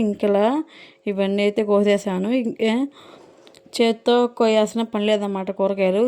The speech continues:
చేత్తో కూరగాయ కట్ చేయకుండా ముక్కలు మిషన్లో వేస్తానన్నమాట ఇవి. చాలా బాగుంటుంది అసలు మిషన్ మాత్రం. ఇదైతే మా మ-,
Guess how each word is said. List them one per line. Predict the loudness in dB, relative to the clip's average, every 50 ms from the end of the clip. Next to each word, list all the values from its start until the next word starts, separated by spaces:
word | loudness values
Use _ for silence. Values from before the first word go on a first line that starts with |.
| 0 0
చేత్తో | 0 0 0 -2 -2 -2 0 2 2 2 2 0 0 -2 -4 -8 -10 -14 _ _ _ _ _ -20 -12 -6
కూరగాయ | -2 -2 0 2 2 2
కట్ | 2 0 -2 0 0
చేయకుండా | 0 0 0 0 -2 -4 -2 -2 -2 -2 -2 -2 -4 -6 -10 _ _ _ _ _ _ _ _ _ _ _
ముక్కలు | -2 -2 -2 -2 0 0 0 2 2
మిషన్లో | 2 0 0 0 0 2 2 4
వేస్తానన్నమాట | 4 2 2 0 -2 -2 -2 -2 -4 -4 -4 -6 -6 -4 -4
ఇవి. | -4 -2 0 0 0 -2 -4 -6 _ _ -20 -20 _ _ -20 -20 _ _ _ _ _ _ _ _ _ _ _ _ _ _ _ _ _ _ _ _ -20 -20 -12 -6
చాలా | -4 -2 0 0 0 2 0 0
బాగుంటుంది | 0 0 -2 -2 -2 -2 -2 0 0 0
అసలు | 0 -2 -4 -4 -4 -2 -2 -2 -4 -6 -10 _ _ _ _ _ _ _ _ _ _ _ _ -4
మిషన్ | -4 -2 0 0 0 0 0
మాత్రం. | 0 -2 -2 -2 0 0
ఇదైతే | 2 2 4 4 2 4 4 2 2 2 0 -2 -4 -8 -16 -20 -20 -20 _ _ _ 0
మా | 2 2 2
మ-, | 2 2 2 0 -2